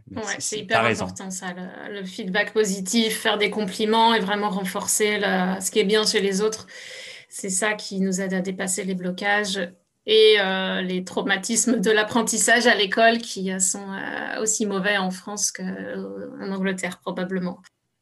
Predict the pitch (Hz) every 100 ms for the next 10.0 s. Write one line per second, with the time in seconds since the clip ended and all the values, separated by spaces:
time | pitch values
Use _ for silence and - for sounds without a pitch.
0 | _ - 104 98 98 107 107 139 135 123
1 | 123 127 160 135 123 117 120 104 98 90
2 | - - 101 107 104 104 95 101 104 104
3 | - - - - - - - 127 - 117
4 | 104 101 110 107 98 92 90 87 87 85
5 | _ - - 98 95 113 104 98 101 -
6 | 101 - _ _ _ - 104 117 113 107
7 | 101 - _ _ - - 104 104 110 104
8 | - 110 104 104 - _ _ _ _ _
9 | - 98 101 _ _ _ - - 113 -